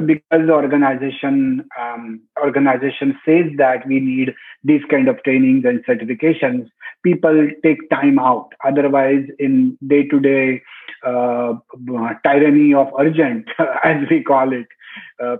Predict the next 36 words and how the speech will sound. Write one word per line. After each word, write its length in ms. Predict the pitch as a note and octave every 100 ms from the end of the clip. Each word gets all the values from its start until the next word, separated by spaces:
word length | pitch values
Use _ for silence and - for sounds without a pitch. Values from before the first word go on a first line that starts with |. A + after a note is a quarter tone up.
| -
people 360 | D#3 D#3+ D#3
hardly 420 | C#3+ D3 D#3 F3+
find 280 | F3 D#3 D3+
any 220 | C#3+ C#3+
time. 400 | C#3 C3+ C3 C3
On 220 | C#3 C#3+ C#3+
top 180 | C3
of 200 | C3 B2
that, 280 | B2+ B2 B2
the 100 | B2+
personal 520 | A#2 B2+ - B2+ B2+ A#2+
commitments 640 | B2 A#2+ A2 B2+ A#2+ A#2
and 320 | A3+ A#3 A2+ -
personal 440 | - A2+ B2+ A#2+
lives. 380 | A2+ A2+ G#2+ - _ _ - - _
So 380 | - B2+ B2+ A#2+ -
I, 120 | C#3
I 240 | C3+ D3 D3
was 160 | D#3 C#3+
looking 360 | C#3+ C#3 C#3 C3+
at 180 | B2+ D3
it 160 | A#2+ -
from 220 | C3 B2
that 220 | A#2+ A#2
perspective. 540 | - A2+ - A2 - C3
But 140 | A3+ A3+
yeah, 260 | G3 D#3
of 80 | A#2+ -
course, 180 | A#2 G#2
if 100 | C3+ B2+ A#2+
this 160 | C3+
approach 400 | D3+ C3 C#3+ C3+
has 140 | B2+ B2
worked 320 | B2+ B2+ -
for 140 | - A#2
you, 280 | A#2+ A#2+